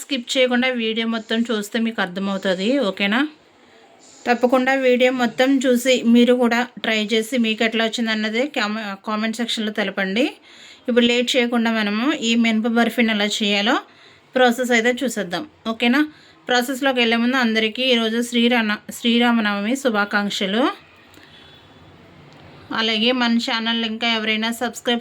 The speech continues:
చేసుకోకపోతే సబ్స్క్రైబ్ చేసుకుని సపోర్ట్ చేయండి. ఇప్పుడు లేట్ చేయకుండా ప్రాసెస్లోకి అయితే వెళ్ళిపోదాము. చూడండి, నేను మినప బర్ఫీ కోసం అయితే ఒక కప్పు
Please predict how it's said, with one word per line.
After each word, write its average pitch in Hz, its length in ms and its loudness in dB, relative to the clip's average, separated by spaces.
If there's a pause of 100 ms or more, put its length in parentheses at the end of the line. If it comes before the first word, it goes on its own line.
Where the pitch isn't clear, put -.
చేసుకోకపోతే 226 600 -2
సబ్స్క్రైబ్ 220 580 -2
చేసుకుని 233 320 4 (100)
సపోర్ట్ 214 400 0
చేయండి. 208 500 0 (520)
ఇప్పుడు 214 240 2
లేట్ 220 240 0
చేయకుండా 214 360 0
ప్రాసెస్లోకి 214 540 -2
అయితే 208 180 -4
వెళ్ళిపోదాము. 190 560 -2 (880)
చూడండి, 262 360 2
నేను 226 160 4 (100)
మినప 214 240 2
బర్ఫీ 214 480 2
కోసం 196 380 2
అయితే 180 200 4 (220)
ఒక 208 200 -4
కప్పు 202 220 4